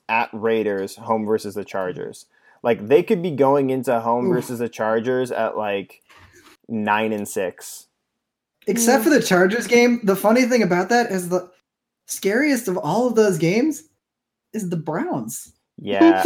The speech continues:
Speaker 3: <laughs>
Speaker 1: I'm really not a fan of this good Browns era that we're entering.
Speaker 2: Oh, it's,
Speaker 3: Uh,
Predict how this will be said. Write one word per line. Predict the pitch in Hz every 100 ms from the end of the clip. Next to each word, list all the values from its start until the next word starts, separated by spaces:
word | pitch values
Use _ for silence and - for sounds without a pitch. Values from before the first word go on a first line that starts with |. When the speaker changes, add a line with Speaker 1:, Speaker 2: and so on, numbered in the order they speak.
| -
Speaker 3:
<laughs> | 226 -
Speaker 1:
I'm | 131 135
really | 123 113
not | 113 110 107
a |
fan | - 104 101
of | 95
this | 98 98
good | - 101 98
Browns | 98 95 92 95 92 - -
era | 95 90 90 90 -
that | 85
we're | 92 85
entering. | 90 92 92 90 95
Speaker 2:
Oh, | 127 147
it's, | - - - _
Speaker 3:
Uh, | 254 247